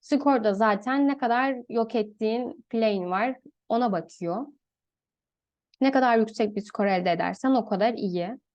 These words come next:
Şimdi oynayalım bir. Daha iyi anlayacağınızı düşünüyorum çünkü.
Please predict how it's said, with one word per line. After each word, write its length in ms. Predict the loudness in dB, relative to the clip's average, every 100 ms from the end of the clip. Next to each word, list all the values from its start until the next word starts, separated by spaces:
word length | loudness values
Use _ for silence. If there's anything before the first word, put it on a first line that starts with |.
| _ _ _ _ _ _ _ _ _ _ _ _ _ _ _ _
Şimdi 320 | -2 0 0
oynayalım 760 | 0 0 2 2 0 2 2 0
bir. 240 | -2 -6 -10 _ _ _ _ _ _ _ -6
Daha 220 | -4 0 0
iyi 160 | 0
anlayacağınızı 720 | 0 -2 -4 -4 -4 -4 -4
düşünüyorum 520 | -6 -4 -2 -2 -2 -4
çünkü. 600 | -6 -6 -2 -2 -2